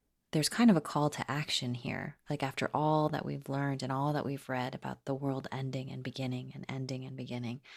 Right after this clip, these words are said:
you write, "Nothing cuts through walls like rage and its promises. No peace is a drill.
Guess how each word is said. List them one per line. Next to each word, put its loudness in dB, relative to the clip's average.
you 2
write, 6
"Nothing 4
cuts -2
through 2
walls 2
like -4
rage 2
and -2
its -6
promises. -2
No -2
peace -4
is -2
a 0
drill. -2